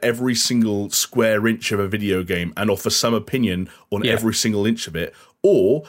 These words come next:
Speaker 1: is it your right as an individual to play the game your way and just relay your experience?
Speaker 2: Yeah. So this is what I was saying. The, the tweets
Speaker 1: Yeah, it's
Speaker 2: coming from
Speaker 1: interesting.
Speaker 2: Bri-, Brian Altano was saying, "Oh, you know, we obviously don't pore over every fucking corner of this game because it's so,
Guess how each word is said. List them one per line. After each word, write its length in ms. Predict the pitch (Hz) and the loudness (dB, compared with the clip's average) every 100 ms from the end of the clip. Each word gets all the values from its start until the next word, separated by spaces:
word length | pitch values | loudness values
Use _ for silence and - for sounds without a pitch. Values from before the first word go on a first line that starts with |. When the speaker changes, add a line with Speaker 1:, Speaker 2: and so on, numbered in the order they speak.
| - - | -18 0
Speaker 1:
is 160 | 151 | 2
it 80 | 139 | 2
your 160 | 143 127 | 2 2
right 280 | 135 143 113 | 2 0 0
as 120 | 101 | -2
an 80 | 113 | 0
individual 840 | 127 117 101 135 120 87 110 - _ _ _ - | 0 0 -2 -4 -2 -4 -4 -6 _ _ _ 0
to 340 | 139 117 107 | 4 4 2
play 280 | - 131 151 | 0 0 0
the 100 | 135 | 0
game 260 | 117 117 117 | 0 2 4
your 220 | 117 113 | 4 2
way 440 | 113 104 92 113 - _ | 2 0 0 -4 -6 _
and 120 | 110 | -2
just 160 | 110 101 | 0 0
relay 280 | 107 104 104 | 2 2 2
your 240 | 104 101 | 2 0
experience? 440 | - - 123 76 | -2 -2 -2 0
Speaker 2:
Yeah. 120 | 73 92 - _ _ _ | -2 -2 -6 _ _ _
So 140 | - | 0
this 200 | 139 147 | 2 2
is 60 | 175 | 2
what 120 | 160 | 2
I 20 | |
was 100 | 139 | 2
saying. 220 | - 113 | 2 2
The, 180 | 110 117 | 2 0
the 480 | 113 113 107 107 107 - | 0 0 2 2 0 -2
tweets 100 | 214 | 0
Speaker 1:
Yeah, 40 | |
it's 80 | 156 | 2
Speaker 2:
coming 180 | 180 127 | 0 0
from 100 | 123 | 0
Speaker 1:
interesting. 200 | 107 120 | 0 -2
Speaker 2:
Bri-, 80 | - | -2
Brian 200 | - 120 | -2 0
Altano 380 | 113 104 131 107 | 0 0 0 2
was 140 | 101 - | 2 2
saying, 320 | 113 104 95 - - - | 0 0 -4 -12 -12 0
"Oh, 180 | 139 113 | 2 2
you 160 | 101 | 2
know, 280 | 117 110 110 _ | 2 2 0 _
we 100 | 120 | 0
obviously 420 | - 147 135 - 120 | 2 2 2 0 0
don't 280 | 131 127 | 0 0
pore 320 | 110 - 113 113 | 0 0 2 4
over 260 | 107 110 - | 4 2 2
every 340 | 123 110 117 | 2 2 0
fucking 340 | 107 120 117 101 | -2 -2 -2 -2
corner 340 | 117 110 101 | 0 2 2
of 120 | 98 | 0
this 120 | - | -4
game 240 | - 117 95 | -2 0 0
because 240 | 85 95 | -2 -2
it's 100 | 92 | -2
so, 160 | 117 | -2